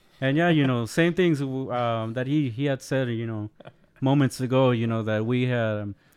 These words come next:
he invited me, well, I told him about this place, uh, to go eat.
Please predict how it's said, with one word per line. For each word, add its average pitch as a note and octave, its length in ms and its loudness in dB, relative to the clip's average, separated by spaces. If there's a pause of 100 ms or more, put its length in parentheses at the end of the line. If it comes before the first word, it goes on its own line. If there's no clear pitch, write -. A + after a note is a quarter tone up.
(120)
he C#3 80 2
invited C#3 360 2
me, C3+ 180 0 (120)
well, C3 540 -2
I D3+ 120 0
told E3 220 -2
him D#3 100 4
about C#3+ 300 0
this C3 140 -4
place, C#3+ 380 -2
uh, B2 160 -4 (120)
to C3 100 -6
go B2 200 0
eat. F3 220 -4